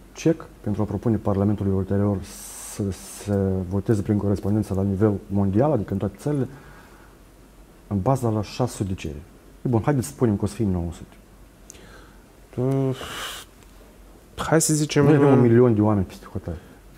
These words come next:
Speaker 2: Da, este adevărat acest lucru, uh, dar noi trebuie să ținem cont de câteva aspecte. Eu, de exemplu, încerc să privesc partea plină a paharului. Uh, din numărul total de cereri înregistrate prin, uh,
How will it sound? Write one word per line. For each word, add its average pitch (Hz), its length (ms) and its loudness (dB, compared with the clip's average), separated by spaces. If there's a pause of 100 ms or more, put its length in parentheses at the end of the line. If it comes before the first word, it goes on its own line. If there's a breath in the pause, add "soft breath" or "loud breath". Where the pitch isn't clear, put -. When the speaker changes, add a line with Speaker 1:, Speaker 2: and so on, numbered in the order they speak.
Speaker 2:
Da, 104 580 2
este 123 260 0
adevărat 107 380 2
acest - 360 -4
lucru, 170 420 0 (120)
uh, 113 240 0
dar 113 120 2
noi 117 180 4
trebuie 120 280 2
să 113 140 -2
ținem 107 280 2
cont 113 460 0
de 104 180 2
câteva 101 400 2
aspecte. - 680 -4 (420)
Eu, 156 160 4
de 131 140 0
exemplu, 110 580 2
încerc 95 340 -2
să - 180 -6 (420)
privesc 90 320 -2
partea 90 300 -2
plină - 260 -4
a 110 40 -8
paharului. - 640 -6 (560 loud breath)
Uh, 87 180 0 (100)
din 101 140 4
numărul 101 300 4
total 87 360 0
de 87 80 2
cereri 92 380 0
înregistrate 87 800 -4
prin, 95 320 0 (480)
uh, - 80 -8